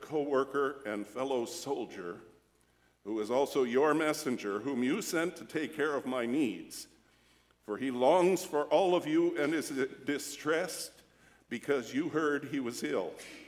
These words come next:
Indeed, he was ill and almost died, but God had mercy on him, and not on him only, but also on me, to spare me sorrow upon sorrow.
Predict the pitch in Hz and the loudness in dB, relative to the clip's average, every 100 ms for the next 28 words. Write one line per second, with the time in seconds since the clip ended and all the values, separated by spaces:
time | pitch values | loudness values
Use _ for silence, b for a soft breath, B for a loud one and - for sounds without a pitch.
0 | - _ _ b b b b - 117 135 | -20 _ _ b b b b -8 -2 0
1 | 190 151 156 190 226 143 101 87 165 - | 0 2 2 4 2 2 0 0 -2 -4
2 | - - _ _ _ - 104 113 175 165 | -12 -20 _ _ _ -8 -4 0 0 0
3 | - 127 143 104 98 - 107 107 151 170 | -2 -2 -2 0 -2 -4 -4 0 2 4
4 | 156 143 185 196 - 147 107 101 104 101 | 2 0 0 -2 -2 -2 -2 -2 -2 -4
5 | - B B B - 123 131 135 127 120 | -8 B B B -6 -2 2 4 2 0
6 | 190 214 156 147 - - - 120 104 90 | -2 0 0 -2 -8 -8 -2 0 0 -2
7 | 95 135 - b b b b b - 113 | -4 -6 -10 b b b b b -2 2
8 | 120 175 - 143 120 123 139 165 131 101 | 6 6 4 2 4 4 4 4 2 0
9 | - - 107 - 139 139 131 127 104 - | -8 -12 -12 -4 0 2 2 0 -4 -2
10 | 151 147 123 113 113 131 117 113 - 147 | 0 2 2 2 0 -2 -2 -4 -4 -4
11 | 135 107 78 | -2 -4 -6